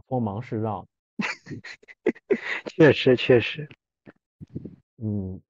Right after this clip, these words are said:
Speaker 1: 哎呀，真，真的，我现在都觉得真的马尼光芒四照，真的，真的。
Speaker 2: 啊，俄罗斯内部反对派特别，特别抽象，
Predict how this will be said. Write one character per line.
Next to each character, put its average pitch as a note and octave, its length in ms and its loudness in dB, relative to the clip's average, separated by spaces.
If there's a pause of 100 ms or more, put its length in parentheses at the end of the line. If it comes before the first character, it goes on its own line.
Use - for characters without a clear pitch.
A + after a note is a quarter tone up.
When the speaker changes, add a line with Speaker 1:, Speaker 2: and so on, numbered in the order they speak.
(720)
Speaker 1:
哎 F#2+ 80 -10
呀， F2 280 -10
真， A2 160 -4
真 B2 160 -2
的， G#2+ 140 -6
我 G2+ 200 -2
现 D3 120 -8
在 B2+ 100 -4
都 B2+ 120 -2
觉 A#2 140 -4
得 A2 80 -2
真 A#2 160 -4
的 A2 80 -6
马 F2+ 140 -8
尼 F#2+ 200 -10 (300)
光 A#2 140 -2
芒 G#2 200 -2
四 A2 180 -10
照， G2+ 320 -8
真 F2 140 -10
的， E2 100 -14
真 A2 120 -20
的。 - 60 -20 (120)
Speaker 2:
啊， B2+ 140 2
俄 D3 200 8
罗 C4 120 8
斯 B3+ 180 6
内 A#3+ 180 8
部 G3 100 8
反 D3 180 4
对 C#3+ 80 6
派 E3+ 160 4
特 C4 240 4
别， C3 160 8
特 C3 120 4
别 B2+ 100 8
抽 - 240 2
象， A#2 300 2